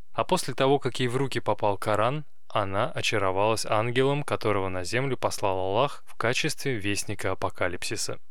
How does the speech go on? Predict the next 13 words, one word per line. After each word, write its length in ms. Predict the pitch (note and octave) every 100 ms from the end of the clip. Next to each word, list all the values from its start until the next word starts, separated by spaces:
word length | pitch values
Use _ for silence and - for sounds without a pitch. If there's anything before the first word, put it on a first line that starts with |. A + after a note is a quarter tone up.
| -
Зацикленная 800 | G#2 G#2+ - E3 C#3+ B2+ B2 A#2
на 220 | A#2 A#2+
идее 300 | A2+ B2+ G#2
надвигающейся 840 | G2+ G2 A2+ A#2 A2+ G2+ A2 -
финальной 460 | A2 A2+ G#2 G2 F#2+
битвы 480 | F#2 D#3 - F#2+ F#2+
и 80 | -
последующего 680 | - A2+ - G#2+ G2+ A#2 G2
судного 460 | - A2 G2+ F#2+ G2
дня, 280 | G#2+ D3 D#3 -
Сьюзан 720 | - - A2 B2 D3 C#3+ A#2
начинает 520 | G#2 - A2 G#2 -
одержимо 560 | G#2 G#2 F#2 G#2 A#2